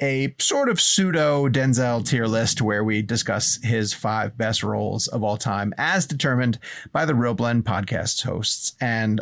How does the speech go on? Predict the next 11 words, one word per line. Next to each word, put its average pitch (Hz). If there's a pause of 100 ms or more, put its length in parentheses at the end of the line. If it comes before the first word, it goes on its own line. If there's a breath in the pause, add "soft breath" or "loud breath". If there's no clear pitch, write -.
I 131
can 151
tell 131
you 117
that 98
after 131
I 143
put 131
my 113
five 107
together, 95